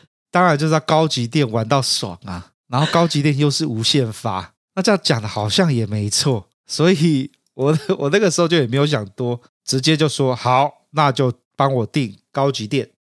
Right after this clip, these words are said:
先讲一下简单的流程。所以那个时候呢，我大概是要出发前两周，我跟优君讲，我确定要去的时间。那，呃，优君就开始丢了一些店家给我。啊，他可能觉得我会很快就挑好，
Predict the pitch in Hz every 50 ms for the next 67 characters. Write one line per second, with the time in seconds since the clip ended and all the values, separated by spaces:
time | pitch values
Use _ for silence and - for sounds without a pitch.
0 | _ _ - - 190 208 196 180 143 131 127 160 160 - - 123 104 143 143 147
1 | 135 123 117 117 120 113 - 113 101 101 98 - 190 202 202 240 233 202 165 -
2 | - 123 131 156 156 143 135 127 123 117 113 110 - 170 170 190 180 165 151 -
3 | - - 170 156 143 139 135 135 131 123 - _ _ _ _ - 170 165 151 -
4 | - 160 156 175 165 156 - - 127 117 123 120 104 95 92 - - 143 135 131
5 | 113 107 98 - 127 123 123 123 127 127 120 - 123 117 113 - 110 104 104 98
6 | 95 - - 143 135 135 131 127 117 - - 127 110 104 - - 110 107 - 147
7 | 147 147 - _ _ _ _ 196 208 208 190 151 143 - - _ _ _ - 127
8 | 127 123 123 120 120 120 117 117 113 113 113 - - - 156 151 - 170 160 165
9 | 147 - 160 151 147 135 127 104 - - - 143 147 147 151 143 135 127 123 117
10 | 117 113 123 135 123 - 135 131 123 120 - - - _ _ - 160 139 123 113
11 | 131 123 120 - - 107 104 104 104 98 95 - _ _ _ _ _ - 170 190
12 | 196 - - 202 - 175 147 135 120 - 123 120 127 123 107 95 127 139 120 101
13 | 95 - 127 117 107 113 107 - - 107 92 95 95 - -